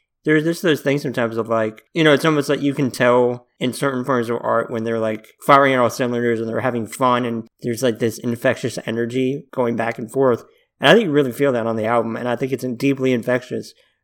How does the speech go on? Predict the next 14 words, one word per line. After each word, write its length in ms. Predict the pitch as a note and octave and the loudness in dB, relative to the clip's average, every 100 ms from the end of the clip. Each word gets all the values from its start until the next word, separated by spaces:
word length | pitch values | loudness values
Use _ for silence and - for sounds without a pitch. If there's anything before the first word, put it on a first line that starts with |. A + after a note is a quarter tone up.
| - | -8
as 100 | A#2+ | -2
somebody 220 | C3 A#2+ | 2 2
who's 80 | A2+ | 0
purely 340 | - C#3 B2 | 2 2 2
listening 440 | A2+ C3+ C#3 A2+ A2 | 2 0 0 -4 -4
in 80 | G#2+ | -4
a 40 | |
very 180 | A#2 A2+ | -4 -4
passive 380 | B2 A2+ A2+ G#2+ | -2 -4 -4 -4
way, 320 | A#2+ B2+ A2+ _ - | -4 -4 -10 _ -4
that 300 | A#2 G#2+ - - | -2 -2 -6 -2
it 120 | E3 | 0
just 200 | G#3+ D3+ | 2 0
works. 520 | G#2+ D3+ C#3+ - - | 0 -2 -4 -10 -20